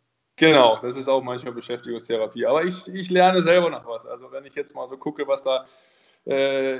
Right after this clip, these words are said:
in Mathe grad wieder kommt, äh, da war ich, glaub ich, äh, Niederallerbeste. Hab das im, äh, Abitur auch mal schön beiseite gelegt, das ganze Thema, so gut es irgendwie ging, und mich durchgemogelt. Aber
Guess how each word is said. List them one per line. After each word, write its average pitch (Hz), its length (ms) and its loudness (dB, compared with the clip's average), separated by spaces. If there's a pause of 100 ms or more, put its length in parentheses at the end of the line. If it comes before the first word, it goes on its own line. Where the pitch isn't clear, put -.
in 143 100 -8
Mathe 156 280 -4
grad 151 260 -2
wieder 120 160 -2
kommt, 196 440 -2
äh, 151 300 -8
da 143 160 -2
war 143 180 -2
ich, 147 120 -10
glaub 139 240 0
ich, 139 240 -20
äh, 135 160 -18
Niederallerbeste. 165 1000 -6
Hab 151 100 -12
das 147 180 -16
im, 143 160 -16
äh, 139 60 -8 (280)
Abitur 143 440 -4
auch 139 100 -2
mal 139 120 -4
schön 156 260 -6
beiseite 143 420 2
gelegt, 160 400 -12
das - 120 -20
ganze 151 260 -10
Thema, 156 280 -8
so 147 120 -6
gut 160 180 -10
es 151 120 -12
irgendwie 147 280 -4
ging, 151 220 -6
und 160 100 -8
mich 147 120 -12
durchgemogelt. 160 640 -6
Aber 135 320 2